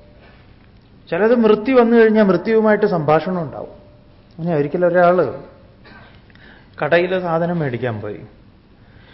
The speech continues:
കടയിൽ സാധനം മേടിക്കാൻ പോയ സമയത്ത് മാർക്കറ്റിൽ എവിടെയോ ചന്ത-, ചന്തയിൽ വെച്ചിട്ട് മൃത്യുവിനെ കണ്ടു എന്നാ, കണ്ടപ്പം മനസ്സിലായി എന്നാ കഥ അങ്ങനെയാ പറയണത്.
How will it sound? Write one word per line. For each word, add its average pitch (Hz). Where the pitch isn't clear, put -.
കടയിൽ 185
സാധനം 196
മേടിക്കാൻ 196
പോയ 190
സമയത്ത് 185
മാർക്കറ്റിൽ 190
എവിടെയോ 196
ചന്ത-, 180
ചന്തയിൽ 185
വെച്ചിട്ട് 185
മൃത്യുവിനെ 214
കണ്ടു 156
എന്നാ, 127
കണ്ടപ്പം 180
മനസ്സിലായി 165
എന്നാ 143
കഥ 113
അങ്ങനെയാ 147
പറയണത്. 120